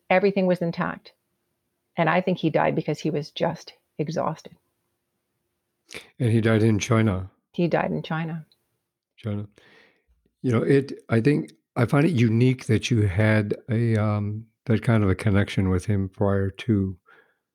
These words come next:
Speaker 2: him even leaving, because you felt it, and that shows a soul connection. I
Speaker 1: Hundred percent.
Speaker 2: mean,
Speaker 1: And that's where, that's,
Speaker 2: yeah.
Speaker 1: that's why I do what I do now. But please go on, 'cause it's right. You're picking up on something that's very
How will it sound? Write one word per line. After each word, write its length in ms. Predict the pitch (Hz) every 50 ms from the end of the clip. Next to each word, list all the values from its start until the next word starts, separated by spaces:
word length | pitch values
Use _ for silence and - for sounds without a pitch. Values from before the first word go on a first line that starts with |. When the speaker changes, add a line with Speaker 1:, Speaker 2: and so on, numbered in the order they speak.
| _ _ _ _ _ _ _ _ _ _ _ _ _
Speaker 2:
him 200 | - 120 113 98
even 340 | 101 95 90 95 92 90 92
leaving, 420 | 101 107 104 90 92 95 90 87
because 300 | 92 101 - - 104 90
you 100 | 85 87
felt 320 | 85 - - 107 98 - -
it, 200 | 101 98 - -
and 160 | 110 101 98
that 160 | 104 104 -
shows 400 | - - 113 113 117 110 95 85
a 100 | 98 92
soul 540 | - - - 139 147 143 123 104 92 85 - _
connection. 640 | - - - 104 98 98 95 - - 135 113 104 104 104
I 40 |
Speaker 1:
Hundred 140 | 156 143 -
percent. 220 | - - 101 101 101
Speaker 2:
mean, 220 | 101 101 101 98 - _ _ _ _ -
Speaker 1:
And 100 | 156 160
that's 220 | 160 160 160 -
where, 220 | - 170 160 151 151 -
that's, 240 | - 170 - 104
Speaker 2:
yeah. 60 | 101 156
Speaker 1:
that's 260 | 113 107 160 165 - -
why 160 | 165 156 151
I 60 | 151
do 140 | - - 151
what 120 | 151 151
I 80 | - -
do 180 | - 165 156
now. 160 | 147 143 139 135
But 260 | 113 196 - - -
please 260 | - 175 160 160 -
go 140 | - 165 151
on, 180 | 147 151 -
'cause 160 | - - 165 -
it's 160 | 135 - -
right. 220 | - - 165 - -
You're 300 | - 147 156 165 165 -
picking 340 | - - 208 165 - 160 151
up 140 | 143 147 -
on 120 | 160 151
something 280 | 151 - 151 143 - 143
that's 180 | 147 147 - -
very 280 | 143 151 143 147 147